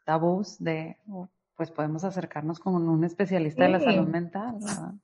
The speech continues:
Speaker 2: In-, incluso para los psicólogos también es difícil trabajar estos casos porque, pues, quieras o no,
Speaker 1: Claro.
Speaker 2: también te da un poco de miedo y luego si está en riesgo, ¿qué va a pasar? Yo, yo me llamo más como investigador privado, ¿no? Nos me han tocado casos que son internamientos y mientras el paciente aún sigue en episodio maníaco,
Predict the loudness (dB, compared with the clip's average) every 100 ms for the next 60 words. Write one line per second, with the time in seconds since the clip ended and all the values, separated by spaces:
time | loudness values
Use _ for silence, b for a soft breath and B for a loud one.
0 | 0 2 6 4 4 2 2 4 4 4
1 | 0 0 2 4 4 4 6 6 6 2
2 | 0 2 2 2 2 4 2 2 -2 2
3 | 2 4 0 -2 -2 -4 -6 0 6 6
4 | 8 6 8 6 6 6 6 6 2 2
5 | 2 4 4 4 2 2 4 4 4 4
6 | 6 4 2 0 -2 0 2 2 2 2
7 | 2 -2 b _ _ 2 4 4 4 4
8 | 6 4 2 2 2 4 4 4 6 8
9 | 6 2 0 2 4 4 4 2 2 2
10 | 4 2 2 0 2 2 0 2 0 0
11 | -2 -4 -6 -2 0 2 0 0 2 4
12 | 4 2 0 0 4 4 4 2 2 2
13 | 2 2 2 4 0 0 0 2 2 0
14 | -2 -2 0 2 2 2 2